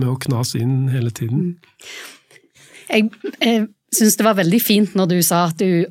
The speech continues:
Speaker 2: opplevde oss i Norfund som å ha et godt, eh, ytringsklima. Eh, og da er det jo viktig at vi ikke tenker, «Å, så fint, da krysser vi av den boksen, og så kan vi jobbe videre med noe som vi kanskje ikke er så gode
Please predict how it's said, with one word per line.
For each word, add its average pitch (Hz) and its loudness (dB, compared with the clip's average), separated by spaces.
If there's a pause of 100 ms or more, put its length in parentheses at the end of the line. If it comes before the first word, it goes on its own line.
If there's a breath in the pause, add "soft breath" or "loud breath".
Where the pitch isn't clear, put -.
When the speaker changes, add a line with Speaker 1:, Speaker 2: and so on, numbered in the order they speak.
(120)
Speaker 2:
opplevde 185 0
oss 165 0
i 180 4
Norfund 175 2
som 160 2
å 160 0
ha 165 2 (240)
et - -6 (300)
godt, - -6
eh, 175 0 (100)
ytringsklima. 208 2 (1000 loud breath)
Eh, 170 2
og 233 2
da 196 4
er 196 4
det 220 4
jo 180 2
viktig 165 -2 (120)
at 175 -2
vi 170 4 (460)
ikke 170 -4
tenker, 156 -2
«Å, 311 6
så - 2
fint, 165 0 (240)
da 196 4
krysser 202 2
vi 185 4
av 170 2
den 175 2
boksen, 175 2
og 160 2
så 175 -2
kan 175 2
vi 175 4
jobbe 165 0
videre 170 2
med 180 4
noe 156 0
som 175 0
vi 170 -2
kanskje 214 2
ikke - 0
er 196 0
så 202 0
gode 160 2